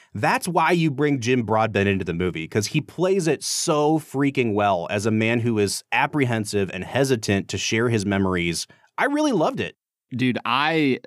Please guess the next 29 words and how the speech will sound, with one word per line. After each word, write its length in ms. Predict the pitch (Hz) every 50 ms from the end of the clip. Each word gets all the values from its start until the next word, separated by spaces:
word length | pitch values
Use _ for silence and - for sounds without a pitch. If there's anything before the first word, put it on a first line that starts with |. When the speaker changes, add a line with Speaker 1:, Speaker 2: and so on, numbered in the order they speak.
| - _ -
Speaker 2:
was 460 | - 127 110 120 123 117 110 92 -
just 600 | 107 101 104 104 123 127 117 110 - - 117 110
<laughs> 0 |
blown 520 | 95 - 92 92 117 - - 160 147 120 131
away 340 | 120 123 113 110 107 107
by 160 | 104 98 101 98
Broadbent 560 | 90 101 107 101 101 98 95 92 92 85 -
in 80 | 90
this 220 | 101 92 - - -
movie. 420 | 95 92 95 - 82 76 - - - - - 131 -
Like, 280 | - 123 127 123 120 -
from 180 | - 156 139 135
the 80 | 127
moment 380 | 117 117 127 139 170 196 175 135
when 140 | 151 139 120
he 140 | 120 123
comes 360 | 113 - - 131 120 123 117 127
on 180 | 120 113 113
screen 640 | - - - - 113 110 107 107 107 113 117 117 117
and, 220 | 117 - 107 107
like, 180 | 107 107 101 98
Dumbledore 440 | - 113 107 113 113 113 113 107 98
pokes 320 | - - 110 107 104 - -
him 180 | 120 110 110
and 60 | 107
he 80 | 110 107
goes, 180 | 113 110 104 110
"Merlin's 720 | 117 139 214 339 392 403 349 269 233 208 180 170 143 131
beard!" 720 | 135 - 349 381 392 302 233 190 165 143 127 117 113